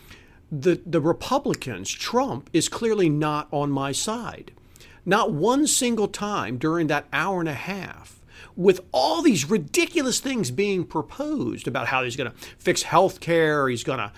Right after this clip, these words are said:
he's gonna stop the climate, he's gonna regulate this, he's gonna hand out stimulus that, he's going to, <laughs> and Biden talking about he's gonna give funds to billions here for states to run drug programs. And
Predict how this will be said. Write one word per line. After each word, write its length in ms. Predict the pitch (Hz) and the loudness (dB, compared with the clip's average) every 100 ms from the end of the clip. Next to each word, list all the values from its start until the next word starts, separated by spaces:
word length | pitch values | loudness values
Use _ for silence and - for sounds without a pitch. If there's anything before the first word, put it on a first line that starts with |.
| - - | -20 -18
he's 100 | - | -4
gonna 120 | 170 147 | -2 0
stop 300 | - 151 - | 2 0 -2
the 60 | |
climate, 800 | - - 190 226 220 196 185 151 | -4 2 2 4 4 4 4 4
he's 180 | 135 120 | 2 0
gonna 260 | 151 143 131 | 0 0 0
regulate 640 | 143 143 143 135 131 131 | 0 0 0 0 -2 0
this, 340 | 220 233 - 170 | 0 0 0 -2
he's 160 | 147 | -2
gonna 260 | 160 147 131 | -2 -2 -2
hand 240 | 135 143 | -2 -2
out 140 | 135 123 | -2 -4
stimulus 560 | - 156 143 127 120 | 0 0 0 -2 -2
that, 400 | - 233 214 185 | 0 2 2 0
he's 200 | 123 135 | -2 -4
going 260 | 135 143 131 | -2 -2 -2
to, 200 | 143 127 - - | -4 -6 -12 -8
<laughs> 1700 | - 523 - - - - - - - - - - - - - - - - | -4 -4 -6 -18 -18 -18 -20 -20 -20 -20 -20 -20 -6 -6 -4 -6 -4 2
and 200 | 190 143 | 2 4
Biden 460 | 165 226 233 214 | 6 6 4 2
talking 380 | 175 208 208 208 | 2 2 2 -2
about 200 | 185 196 | 0 0
he's 160 | 190 165 | 0 0
gonna 160 | 196 | 0
give 300 | 143 190 165 - - - 156 - | 4 4 2 -6 -18 -10 -10 0
funds 420 | 170 196 202 147 | 2 4 4 2
to 220 | - 190 175 | 4 4 4
billions 600 | 151 185 208 220 208 135 | 4 6 8 6 2 2
here 380 | 175 220 208 180 | 0 4 4 4
for 160 | 202 | 2
states 380 | - 196 220 - | 0 2 0 2
to 100 | 202 | 4
run 240 | 175 202 | 4 2
drug 340 | 151 156 196 - | 2 2 2 0
programs. 640 | 196 202 196 196 196 147 | 2 2 2 0 0 0
And 200 | 151 156 | 0 -2